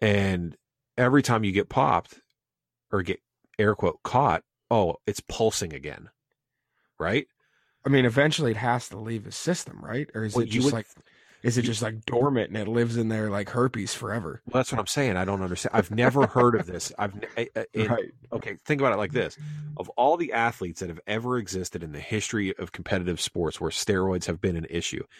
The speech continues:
Speaker 1: have you ever heard anybody combat with the term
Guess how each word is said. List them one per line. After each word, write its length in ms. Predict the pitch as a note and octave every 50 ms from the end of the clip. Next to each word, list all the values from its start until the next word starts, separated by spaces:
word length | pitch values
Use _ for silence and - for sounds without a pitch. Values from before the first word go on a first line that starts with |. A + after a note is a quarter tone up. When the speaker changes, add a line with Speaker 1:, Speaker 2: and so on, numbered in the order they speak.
| - _ _ _
Speaker 1:
have 140 | - G2+ F2+
you 120 | F#2 G2+ - - -
ever 280 | A2 A#2 A2+ B2+ A#2
heard 320 | - - G#2+ G#2 G2+ F#2+ - -
anybody 600 | F2+ F#2+ G2 G2+ F#2+ F2+ F2+ F2 F2 F2 E2+ - _ - - - _ _ _ _ _ _ -
combat 480 | - - F#2 E2+ D#2+ F#2+ F2 E2+ E2 -
with 200 | - F#2+ F#2+ -
the 80 | - E2
term 380 | - - - F2+ E2 D#2 -